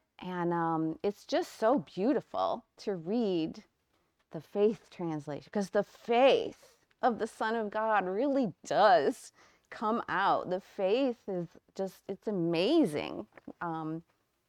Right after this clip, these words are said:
when I read from, from this translation. And so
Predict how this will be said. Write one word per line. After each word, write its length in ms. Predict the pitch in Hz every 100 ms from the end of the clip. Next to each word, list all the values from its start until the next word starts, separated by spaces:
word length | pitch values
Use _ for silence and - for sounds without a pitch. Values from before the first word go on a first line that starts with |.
| - _ _ _ -
when 200 | 196 185
I 80 | 170
read 360 | 175 180 165 -
from, 460 | 175 151 151 156 - -
from 260 | 156 156
this 200 | 147 165
translation. 840 | - 160 143 - 147 160 - 156 147
And 160 | 151
so 420 | - 180 160 147